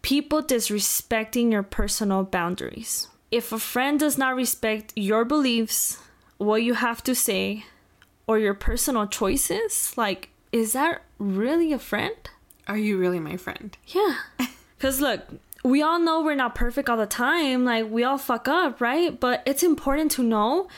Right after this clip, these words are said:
Speaker 1: that we're all very different. We're built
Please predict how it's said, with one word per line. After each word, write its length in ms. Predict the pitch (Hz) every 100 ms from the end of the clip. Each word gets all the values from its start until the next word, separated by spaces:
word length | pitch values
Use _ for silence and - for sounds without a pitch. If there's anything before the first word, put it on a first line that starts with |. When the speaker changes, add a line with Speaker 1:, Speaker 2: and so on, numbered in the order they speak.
| -
Speaker 1:
that 560 | - 214 208 202 196 - _ _
we're 380 | - 202 202 214
all 280 | 208 202 208
very 280 | 196 208 196
different. 800 | 185 196 196 233 311 311 - - - -
We're 140 | 208
built 480 | 196 202 196 185 -